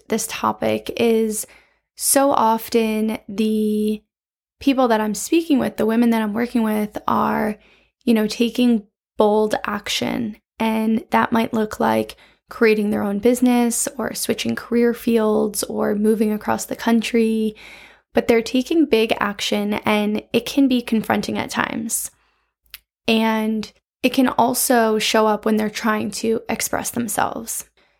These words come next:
So when it comes to self-expression, it's really around sharing our thoughts, our beliefs, our opinions.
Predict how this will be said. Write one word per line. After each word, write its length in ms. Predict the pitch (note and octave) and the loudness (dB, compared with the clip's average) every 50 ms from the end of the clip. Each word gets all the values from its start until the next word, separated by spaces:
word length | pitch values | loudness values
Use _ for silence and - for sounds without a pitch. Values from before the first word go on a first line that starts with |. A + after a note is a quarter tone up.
| _ | _
So 160 | - - - B3+ | -6 0 2 2
when 80 | B3 | 2
it 80 | B3 - | 2 0
comes 280 | - C#4+ C#4 C#4 C#4+ | 0 0 0 0 0
to 100 | - D4+ | 0 -2
self-expression, 840 | C#4 - A#3+ A3+ A3 - G#3+ - - - - A3 G#3+ - - A3 A3 | 0 2 2 0 0 -2 -8 -8 -6 -2 -2 -2 -2 -2 -4 -4 -4
it's 200 | A3 G#3+ - - | -4 -4 -4 -2
really 200 | A#3+ A#3+ A#3 A#3 | 0 0 2 2
around 460 | A3+ A3+ A3 G#3+ G#3+ G#3+ G#3 G#3+ G#3+ | 0 0 -2 -2 -2 -2 -2 -2 -4
sharing 320 | - - A#3 A3+ A3+ A3+ - - | -4 -4 -4 -4 -4 -6 -6 -8
our 100 | A3+ G#3+ | -8 -6
thoughts, 480 | - - A#3+ A#3+ A#3+ A#3+ A#3 A#3+ - | 0 2 2 4 4 2 0 -2 -6
our 120 | - - G#3 | -6 -4 -4
beliefs, 500 | G3 G#3 G#3 G3+ A3 A3 A3+ G#3+ - - | -4 -4 -4 -2 0 0 0 -2 -2 -4
our 140 | - A3 | -2 -4
opinions. 960 | G#3+ - - - - A#3 A3+ A3+ A3+ A3 A3 A3 A3 G#3+ A3 A3 A3 - - - | -4 -6 -8 -4 -2 0 0 2 0 0 0 0 0 0 -2 -2 -2 -4 -6 -8